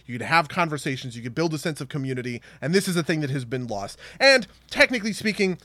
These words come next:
he's not wrong, right? In a sociological perspective, this thing is called, I think they were called, like, third places,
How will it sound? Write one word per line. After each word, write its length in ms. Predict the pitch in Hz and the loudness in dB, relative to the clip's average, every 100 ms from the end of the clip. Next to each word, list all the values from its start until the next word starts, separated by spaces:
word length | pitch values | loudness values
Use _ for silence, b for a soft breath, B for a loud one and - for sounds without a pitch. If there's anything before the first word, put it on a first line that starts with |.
| - | -2
he's 120 | 170 | 4
not 200 | 233 165 | 6 6
wrong, 420 | 170 139 117 127 - - | 4 4 2 -4 -10 -2
right? 240 | 127 123 - 151 | -2 -2 -8 -6
In 140 | 165 | -2
a 60 | 143 | 0
sociological 680 | - 175 156 151 160 143 143 | 0 0 2 4 4 2 -4
perspective, 560 | 139 127 147 151 135 | -6 0 0 0 -4
this 200 | 127 143 | -4 -6
thing 160 | - 147 | -4 -4
is 120 | 139 | -4
called, 340 | - 147 131 127 | 0 2 2 -2
I 200 | 127 127 | -4 -4
think 220 | 202 - | -6 -10
they 220 | 143 135 | -8 -6
were 60 | 143 | -6
called, 160 | 160 | -6
like, 120 | 127 - | -8 -6
third 420 | - 151 156 139 | -2 0 0 -4
places, 640 | - 143 143 160 156 156 | -6 -4 -4 -4 -4 -8